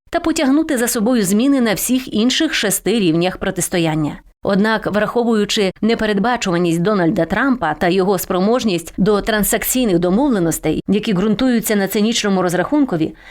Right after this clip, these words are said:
взаємовідносини між С Ш А та Китаєм можуть набути певного балансу, який буде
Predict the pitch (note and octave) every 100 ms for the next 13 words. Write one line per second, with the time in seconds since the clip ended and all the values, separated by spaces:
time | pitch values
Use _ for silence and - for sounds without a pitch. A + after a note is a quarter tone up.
0 | - F3+ F3+ C4+ C#4+ B3+ A#3+ E4 D#4+ D4
1 | D4 C4 A3+ - - A#3+ F#3 E3+ F3+ F3
2 | G#3+ C4+ D#4 D4+ - - G#3 D4 E4+ D#4+
3 | C4 A#3 G#3 G#3 G#3 G#3 G#3 A3+ C#4+ D4+
4 | G3 - D#3 - G3+ G#3+ B3 A3+ G#3+ A3